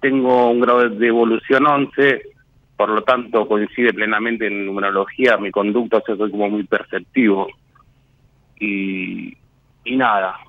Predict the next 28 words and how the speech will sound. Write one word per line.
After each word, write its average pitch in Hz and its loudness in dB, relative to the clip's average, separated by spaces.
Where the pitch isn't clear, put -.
y 87 -6
aprendí 110 2
a 127 4
escuchar 120 0
mis 101 -4
sentimientos 113 0
y 113 -2
mi 104 -2
corazonada, 117 -2
o 104 -10
sea, 110 -2
lo 98 2
que 101 -2
me 110 0
hace 123 -2
realmente 123 -2
feliz, 110 0
no 113 0
revol-, 101 -4
rebuscando 110 -2
tanto, 113 0
eh, 95 -6
a 101 -2
nivel 117 2
mental, 113 -2
¿no 95 -8
es 95 -16
cierto? 104 0